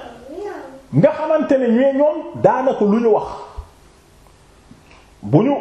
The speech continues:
lu ñu wax ci bi, boo koy vérifier di trouver lool la. Waaw. "Yaa Saariyatal Jabal." Waaw. Gaa yi kii ne, "Yee, Saariya, yee, montagne bi, moytul, moytul." Mu moytu.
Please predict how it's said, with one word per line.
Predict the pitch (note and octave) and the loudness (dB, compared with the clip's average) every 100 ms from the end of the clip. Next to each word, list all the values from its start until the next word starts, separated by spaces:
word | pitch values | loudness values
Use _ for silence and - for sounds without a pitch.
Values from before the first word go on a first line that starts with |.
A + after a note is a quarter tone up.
| - | -2
lu | C#3 G3 G#4+ | 2 2 2
ñu | G#4+ G4 E4 | 0 2 2
wax | D4+ - | 0 -2
ci | - G#3+ | -2 0
bi, | G#3 G#3 | 0 0
boo | - C4 C#4+ C4+ | 2 4 4 2
koy | C#4+ A#3+ | 0 2
vérifier | D#3 C#4+ C4+ B3 A3+ | 2 2 2 0 0
di | A3 | 0
trouver | - G#3+ F3+ | 0 2 2
lool | D3+ C3 | 2 0
la. | - - - - - D#4 D4 C#4 - - - | -6 -10 -16 -18 -20 -20 -20 -20 -20 -18 -2
Waaw. | C3+ C3+ B2+ - - - - - - _ _ - - - _ _ - _ | 0 0 -4 -10 -18 -20 -20 -20 -20 _ _ -20 -20 -20 _ _ -20 _
"Yaa | G#2+ F#3+ A3 G3+ F#3 | 0 2 2 0 0
Saariyatal | - E3+ E3 E3 D3 C#3+ B2 F2+ | 0 2 2 2 2 0 -2 -2
Jabal." | A#2 E2 - - - - - - _ _ _ _ _ - - - _ _ _ _ - | -2 -2 -6 -14 -20 -20 -20 -20 _ _ _ _ _ -20 -20 -20 _ _ _ _ -6
Waaw. | G#2+ - - - G#2+ | -4 -6 -18 -20 -4
Gaa | B2+ G#3 | 0 2
yi | A3+ - | 0 -2
kii | - B3 | 0 0
ne, | A#3+ A#3+ | 2 2
"Yee, | D4+ A#4+ A4+ | 2 2 0
Saariya, | - G3+ G3 G3 G3 G3 | 0 0 0 0 0 0
yee, | D4+ A4+ B4+ A#4 F#4 | 0 0 2 0 2
montagne | G#3+ G3 F3 E3 A#2 | 2 2 0 -2 -2
bi, | B2+ | 0
moytul, | E3 D3+ D3 | 0 0 0
moytul." | E3 E3 D#3+ - - - - _ _ _ - | 2 0 0 -6 -10 -20 -20 _ _ _ -2
Mu | A#2 | 2
moytu. | D#3 D3+ C#3 | 2 2 -2